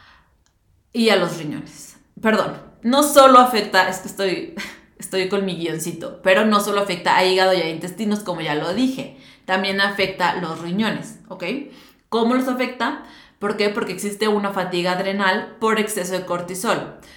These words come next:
Cuando una hormona se desbalancea, lo he dicho mil veces,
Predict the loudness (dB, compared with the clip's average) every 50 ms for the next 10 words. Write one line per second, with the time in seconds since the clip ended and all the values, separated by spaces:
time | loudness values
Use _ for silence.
0 | -20 -20 -20 -20 _ _ 2 2 4 4 4 4 4 4 4 2 2 2 2 2
1 | 2 2 2 2 0 0 2 2 2 2 2 0 0 0 2 4 6 6 4 4
2 | 0 -2 -2 -2 -4 -4 -2 0 0 0 0 0 0 0 0 -2 -2 -2 0